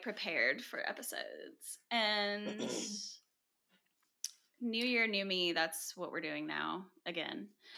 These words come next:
Speaker 1: So they decided that America was ju-, canceled, or really they were canceled. <laughs>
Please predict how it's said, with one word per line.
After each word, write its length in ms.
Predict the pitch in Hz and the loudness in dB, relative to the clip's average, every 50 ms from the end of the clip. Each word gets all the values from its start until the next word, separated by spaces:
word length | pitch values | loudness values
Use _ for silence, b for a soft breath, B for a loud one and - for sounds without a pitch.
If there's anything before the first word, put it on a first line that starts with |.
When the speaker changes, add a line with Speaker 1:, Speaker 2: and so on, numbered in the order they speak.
| B B B | B B B
Speaker 1:
So 640 | - - 262 240 233 233 226 226 226 226 226 220 - - - 214 | 2 6 8 8 10 10 10 8 8 8 8 6 4 2 -4 0
they 720 | 202 220 214 208 214 208 208 208 208 208 208 208 208 190 - - - - | 4 6 6 8 8 6 6 6 4 4 4 4 4 2 2 0 -2 -2
decided 840 | 220 214 214 - 185 180 185 190 208 220 226 240 247 254 247 269 - - - | -2 0 4 6 8 8 8 8 4 4 4 4 4 4 4 2 0 -2 0
that 320 | 202 208 196 190 190 - - | 4 6 6 6 6 6 4
America 920 | - 196 185 180 175 175 180 190 185 - 220 214 214 214 214 214 214 214 - - | 2 2 4 4 6 6 6 4 4 4 4 6 6 8 8 8 6 6 4 -2
was 640 | - - 185 190 185 185 185 180 175 - - - - - _ _ _ _ _ _ _ | -8 -6 -2 0 0 0 0 0 0 0 0 0 -2 -6 _ _ _ _ _ _ _
ju-, 280 | - - 196 185 - - - | -4 -2 -2 -2 -2 -2 -2
canceled, 680 | - - 226 196 180 170 - 185 175 170 170 170 180 - - B B B B B B B - | 0 0 2 2 2 2 2 2 2 2 2 2 0 -4 -8 B B B B B B B -2
or 60 | 175 | 2
really 240 | 180 208 208 202 190 | 4 6 8 8 8
they 180 | 185 180 175 | 8 8 6
were 120 | 170 170 165 | 6 6 2
canceled. 520 | - - 160 156 160 - 170 156 165 214 | 2 4 4 6 6 4 4 4 8 10
<laughs> 40 | - | 10